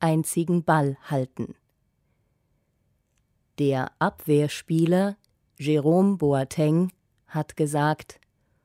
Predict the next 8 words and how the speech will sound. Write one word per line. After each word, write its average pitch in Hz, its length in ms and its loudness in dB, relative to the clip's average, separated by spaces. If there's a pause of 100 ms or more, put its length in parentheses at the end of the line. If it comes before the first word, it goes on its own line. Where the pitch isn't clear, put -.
(480)
"Offensiv 170 960 0 (120)
hat - 260 -8
viel 220 400 2
gefehlt." 156 720 -2 (1120)
Damit 143 480 -2
hat 160 160 -2
er 151 160 0
gemeint, 143 720 -2